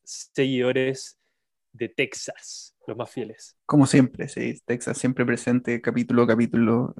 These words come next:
Speaker 2: y, y, y se, y se agradece, se agradece. Pero, ¿qué es lo que supuestamente pasó? ¿Qué es lo,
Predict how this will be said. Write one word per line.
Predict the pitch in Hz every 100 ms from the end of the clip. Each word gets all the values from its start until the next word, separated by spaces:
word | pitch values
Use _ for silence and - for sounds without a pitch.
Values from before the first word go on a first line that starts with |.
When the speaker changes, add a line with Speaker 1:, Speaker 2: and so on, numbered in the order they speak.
| -
Speaker 2:
y, | - - -
y, | 165 156 _ -
y | - _ _
se, | - - -
y |
se | 131 127
agradece, | 127 120 120 - -
se | -
agradece. | 110 85 - - _ _ _ - - - - -
Pero, | 139 139
¿qué | 254
es |
lo | 269 247
que | 240
supuestamente | 240 190 233 - 214 208 233 277 -
pasó? | 160 - 240 180 123 127 _ _ _
¿Qué | 202
es | 214
lo, | 220